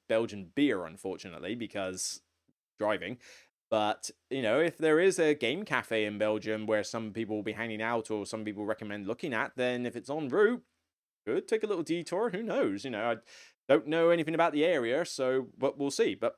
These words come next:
like I say, having that boot, I think, is useful.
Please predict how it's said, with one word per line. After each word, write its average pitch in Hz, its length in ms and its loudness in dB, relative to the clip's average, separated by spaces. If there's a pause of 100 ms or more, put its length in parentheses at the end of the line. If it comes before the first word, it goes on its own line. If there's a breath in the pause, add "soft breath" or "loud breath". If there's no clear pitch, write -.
like 240 120 -2
I - 20 0
say, 120 240 0 (320 loud breath)
having 233 320 4
that 208 240 -2
boot, 139 340 4
I 131 140 0
think, 117 260 -8
is 98 160 -10
useful. 101 520 -8